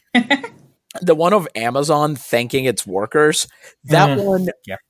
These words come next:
Speaker 2: annoyed me. And I know I've made this a bit, but it is increasingly difficult not to swear on this show. And that
Speaker 3: <laughs>
Speaker 2: commercial was the one thing I was trying to avoid thinking about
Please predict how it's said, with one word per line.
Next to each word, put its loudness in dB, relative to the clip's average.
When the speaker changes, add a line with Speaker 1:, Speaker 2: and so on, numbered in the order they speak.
Speaker 2:
annoyed 2
me. -14
And 0
I 2
know 4
I've 0
made -2
this 2
a 0
bit, -2
but -2
it 4
is 4
increasingly -2
difficult -2
not 0
to -4
swear 2
on -2
this 2
show. 2
And -2
that 0
Speaker 3:
<laughs> -
Speaker 2:
commercial 0
was 2
the 2
one -2
thing -2
I 2
was 0
trying -2
to 0
avoid -2
thinking -6
about -6